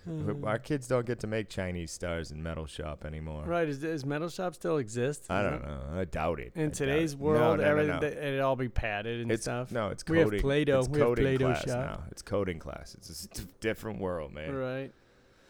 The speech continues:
Speaker 1: Well, we used to
Speaker 2: Coding.
Speaker 1: make this with metal, but today this is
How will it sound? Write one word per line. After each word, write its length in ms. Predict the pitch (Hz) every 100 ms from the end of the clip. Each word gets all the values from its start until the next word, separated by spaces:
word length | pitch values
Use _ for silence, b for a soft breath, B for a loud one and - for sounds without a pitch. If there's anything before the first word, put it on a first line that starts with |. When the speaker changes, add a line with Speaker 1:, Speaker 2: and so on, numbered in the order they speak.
| b b b 147 - - 143 180 - 269
Speaker 1:
Well, 340 | 175 151 143 147 147
we 100 | 170
used 180 | 196 139
to 60 |
Speaker 2:
Coding. 40 | 165
Speaker 1:
make 180 | 165 160
this 180 | 151
with 160 | 147 123
metal, 380 | 120 131 127 110
but 180 | 113 110
today 360 | 120 123 120
this 180 | 110 120
is 140 | 123